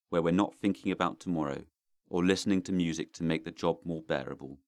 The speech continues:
or worrying that we're not being mindful enough, is a really powerful thing. We're simply in our bodies, paying attention to the way our hands are dexterously handling plates and bowls, and the way the hot,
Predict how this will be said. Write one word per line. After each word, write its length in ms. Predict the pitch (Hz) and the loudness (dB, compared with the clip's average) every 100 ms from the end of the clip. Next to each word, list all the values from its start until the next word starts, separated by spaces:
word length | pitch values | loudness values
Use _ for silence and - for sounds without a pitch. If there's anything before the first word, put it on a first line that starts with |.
| _ _ _ _ - | _ _ _ _ -4
or 100 | 92 | 4
worrying 380 | 101 101 101 | 6 6 6
that 100 | 95 | 2
we're 80 | 80 | 0
not 240 | 90 - - | 0 0 0
being 180 | 87 | 0
mindful 520 | 85 87 87 - 87 82 | 2 2 0 -2 -2 0
enough, 300 | 78 - _ _ _ _ _ _ _ - | -2 -4 _ _ _ _ _ _ _ -2
is 80 | 95 | 2
a 80 | 95 | 4
really 340 | 101 95 92 | 6 6 4
powerful 560 | - 90 78 71 - 71 | -2 0 0 -2 -10 -8
thing. 300 | 76 69 - _ _ _ _ _ _ _ | -6 -6 -8 _ _ _ _ _ _ _
We're 120 | 87 | -10
simply 500 | - - 113 - 113 | -4 0 -2 -2 0
in 100 | 101 | 2
our 120 | 90 85 | 2 0
bodies, 500 | 80 71 71 71 - _ _ _ _ _ - | -2 -4 -8 -10 -20 _ _ _ _ _ 0
paying 160 | 98 | 2
attention 560 | 92 - 104 - 104 95 | 2 0 0 0 0 -2
to 80 | - | 0
the 80 | 95 | 2
way 220 | 92 90 | 4 4
our 120 | 85 | 2
hands 420 | - 90 85 80 | 0 0 0 -2
are 60 | 78 | -4
dexterously 720 | - - - 95 87 - 90 | -2 -2 -2 -8 -6 -4 -6
handling 540 | 85 87 85 85 78 | -2 -2 0 0 -2
plates 480 | - 90 87 - - | -2 0 0 0 -4
and 120 | 92 | -2
bowls, 480 | 85 78 69 71 - _ _ _ - | 2 2 0 -8 -16 _ _ _ -4
and 100 | 87 | 0
the 60 | 85 | 4
way 160 | 95 | 4
the 80 | 85 | 4
hot, 480 | - 113 101 _ | 0 0 0 _